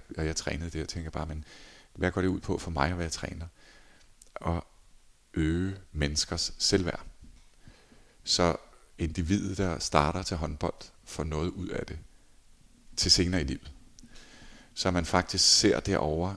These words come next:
et sted, hvor man ikke får karakterer og skal være bange for at fejle. Der, jeg kan noget. Og man tør øve sig i at blive bedre,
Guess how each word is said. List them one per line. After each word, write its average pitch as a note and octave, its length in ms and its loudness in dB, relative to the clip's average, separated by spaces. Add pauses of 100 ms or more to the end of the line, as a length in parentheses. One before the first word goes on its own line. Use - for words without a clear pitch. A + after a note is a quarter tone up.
et D#2+ 120 0
sted, F2 280 4
hvor E2 140 2
man D#2+ 160 -2
ikke E2+ 180 -2
får F#2+ 100 -4
karakterer - 540 -2
og E2 80 -4
skal D2+ 160 0
være C#2+ 100 2
bange D2 280 -2
for - 100 -6
at - 40 -8
fejle. E2+ 420 -2 (680)
Der, - 140 2
jeg - 120 -4
kan G2 180 6
noget. E2 260 0 (640)
Og D#2 100 0
man D2+ 180 0
tør F2+ 260 6 (100)
øve G#2 240 4
sig - 220 0
i - 160 -4 (300)
at - 80 -2
blive D2+ 160 -6
bedre, G2 300 6